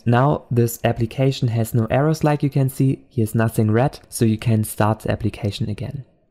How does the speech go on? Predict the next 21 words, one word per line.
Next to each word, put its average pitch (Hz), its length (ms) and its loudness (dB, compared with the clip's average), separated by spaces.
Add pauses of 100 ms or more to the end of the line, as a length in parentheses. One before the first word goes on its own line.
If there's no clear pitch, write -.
(100)
All 127 140 6
right, 123 420 2
now 131 200 4
we 151 120 4
have 131 220 0
set - 520 -4
up 127 300 -4
the, 120 200 -4
our 113 160 2
whole 120 300 0
application, 160 920 -4
and 120 340 0
now 127 180 2
we 127 100 0
can 120 280 -4
actually 110 320 -4
start 110 420 -4
here 113 180 -2
to - 180 -8
build 104 240 0
this - 320 -6